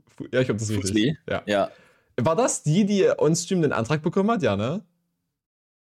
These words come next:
Speaker 2: Äh, von ihrem Freund oder in general?
Speaker 1: Also ihrem Mann dann jetzt, aber ja.
Speaker 2: Ach, keine Ahnung.
Speaker 1: Ich, ich glaub,
Speaker 2: Ich
Speaker 1: das,
Speaker 2: weiß nur,
Speaker 1: ich,
Speaker 2: dass
Speaker 1: ich glaub, das
Speaker 2: ich
Speaker 1: war
Speaker 2: glaub,
Speaker 1: ein
Speaker 2: Fusli Saikuno und X Q C kenn ich über, obwohl X Q C weiß ich gar nicht.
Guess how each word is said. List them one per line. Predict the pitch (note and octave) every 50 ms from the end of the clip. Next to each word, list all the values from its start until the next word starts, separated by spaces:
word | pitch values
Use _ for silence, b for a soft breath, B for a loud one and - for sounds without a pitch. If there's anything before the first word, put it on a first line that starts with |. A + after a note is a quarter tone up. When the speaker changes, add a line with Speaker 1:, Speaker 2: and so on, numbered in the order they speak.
| _ _ _
Speaker 2:
Äh, | - F#2 F#2+ F#2 F2+ F2+
von | - - A2 G2 G2 F#2 F2+ F2 -
ihrem | G#2+ G2+ G2+
Freund | - - - F2+ D#3+ D4+ D#4
oder | C4 D#3+ A#2+
in | A#2 A2+
general? | A2 G2+ G#2 G2+ A2+
Speaker 1:
Also | A#2 B2 A#2
ihrem | - - A#2 A#2 A2 A2 G#2+ G#2
Mann | G#2+ A2 B2 C3+ C#3 C#3
dann | C3+ B2+ B2 C3
jetzt, | C3+ C#3+ C#3 -
aber | E2 F2+ G2+ G#2+ G2
ja. | G2 G2+ A2 B2 A2+ - _ _ _ _ _ _ _ _ _ _ _ _ -
Speaker 2:
Ach, | - -
keine | - F#2 E2 E2 E2+
Ahnung. | E2+ E2 F2 F2+ G#2
Speaker 1:
Ich, | C3+
ich | C3
glaub, | - D#3+
Speaker 2:
Ich | - -
Speaker 1:
das, | A2
Speaker 2:
weiß | G#2+ -
nur, | A#2+
Speaker 1:
ich, | G#2+ -
Speaker 2:
dass | - - - -
Speaker 1:
ich | - -
glaub, | - D3+ C#3+
das | C3
Speaker 2:
ich | A2+ G#2+
Speaker 1:
war | A2 -
Speaker 2:
glaub, | A2 G#2+
Speaker 1:
ein | G#2
Speaker 2:
Fusli | C#3+ F#3 A2 G#3 G3+
Saikuno | F#3+ - E3 - - - F3+ F#3 F#3 F#3 F#3 F3 E3+ C#3 C3+
und | C3 C3+ B2+ A#2+ A#2 - - -
X | C#3+ - - -
Q | C#3+ C#3
C | - - D3+
kenn | C#3 - C3+ B2+
ich | C3 C3 - -
über, | C3 A#2+ A2+ A2+ G#2+ G#2 G2 -
obwohl | G#2 - - A2
X | G#2+ - -
Q | C3
C | A#2+ - A2+ G2
weiß | G2+ G#2+ G#2+
ich | - -
gar | E2+ E2+
nicht. | F#2+ G2 -